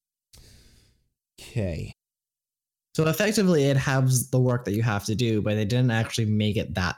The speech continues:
Speaker 2: much easier. You still have to wear the old weapon. You still have to complete the old content.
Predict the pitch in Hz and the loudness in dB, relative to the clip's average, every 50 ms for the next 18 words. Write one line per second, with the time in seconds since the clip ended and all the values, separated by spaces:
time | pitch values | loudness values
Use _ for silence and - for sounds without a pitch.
0 | - 87 95 95 92 90 90 - 90 90 92 90 95 90 85 82 87 92 - - | -6 -4 -2 0 0 0 0 0 -2 0 0 0 0 0 0 0 0 0 0 0
1 | - 131 131 131 135 135 113 113 107 107 107 107 107 95 - - 104 104 95 101 | 2 2 2 4 2 2 2 2 2 2 2 2 2 0 0 -2 -2 0 0 0
2 | 95 90 92 - 104 98 95 98 98 95 104 107 - - 107 110 113 110 - - | 0 0 0 0 0 0 0 0 0 0 0 0 0 0 0 0 0 0 -2 -2
3 | - 117 104 101 - - 104 - - 113 101 - 101 98 98 98 98 98 - 87 | -2 -2 -4 -4 -4 -8 -6 -4 -2 -4 -4 -2 -2 -2 0 0 -2 -4 -4 -4
4 | 87 85 87 - 92 85 85 90 - | -4 -4 -4 -4 -4 -4 -4 -4 -6